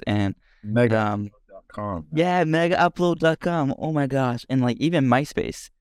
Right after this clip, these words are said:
Speaker 2: Mm-hmm.
Speaker 1: Um, so what I used to do is that, um,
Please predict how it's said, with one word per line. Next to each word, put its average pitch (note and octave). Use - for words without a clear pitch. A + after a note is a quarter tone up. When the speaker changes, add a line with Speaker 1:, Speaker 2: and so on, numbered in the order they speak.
Speaker 2:
Mm-hmm. A2
Speaker 1:
Um, G#2+
so A#2+
what C3+
I F3+
used D#3
to -
do B2+
is C#3
that, A2+
um, G#2